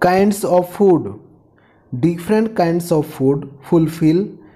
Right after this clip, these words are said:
different needs of our body। विभिन्न प्रकार के भोजन हमारे शरीर की विभिन्न आवश्यकताओं का पूरा करता है। We need all of them,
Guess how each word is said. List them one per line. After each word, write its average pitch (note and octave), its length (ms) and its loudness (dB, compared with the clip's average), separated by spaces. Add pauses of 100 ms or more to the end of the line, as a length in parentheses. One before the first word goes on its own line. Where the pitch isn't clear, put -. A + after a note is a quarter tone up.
(220)
different G3+ 540 2
needs E3+ 340 2
of C#3 280 0
our C3+ 180 2 (300)
body। F#3+ 360 2 (840)
विभिन्न G#3+ 460 2
प्रकार F3+ 420 0
के F3 120 -2
भोजन D3 540 0 (200)
हमारे D3 380 0
शरीर C#3 340 -2 (140)
की F3 120 2 (1000)
विभिन्न G3 400 2
आवश्यकताओं D#3+ 840 -2
का F3+ 240 0 (960)
पूरा D3 220 2
करता D3+ 340 -4
है। D#3+ 280 0 (1200)
We G3 240 2 (100)
need F#3 300 2
all E3+ 300 2
of D3+ 180 -6
them, E3 280 0